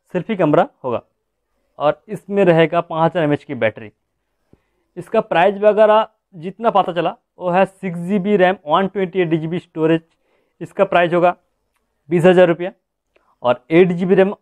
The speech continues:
वन ट्वेंटी एट जी बी स्टोरेज, इसका प्राइस होगा बाईस हज़ार रुपया। देखते हैं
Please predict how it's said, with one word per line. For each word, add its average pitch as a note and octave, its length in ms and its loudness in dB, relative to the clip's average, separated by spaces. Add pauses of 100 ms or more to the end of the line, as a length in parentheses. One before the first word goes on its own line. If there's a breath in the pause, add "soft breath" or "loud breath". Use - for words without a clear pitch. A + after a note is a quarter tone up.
(100)
वन F3+ 180 -4
ट्वेंटी F3 300 -4
एट D#3 60 -4
जी D3 140 -8
बी D3 80 -6
स्टोरेज, D3+ 340 -6 (100)
इसका - 220 -8
प्राइस C3+ 340 -2
होगा D3+ 200 -2 (520)
बाईस C3+ 280 0
हज़ार A2 240 -4
रुपया। - 1600 -20
देखते D3 240 -10
हैं F3 100 -8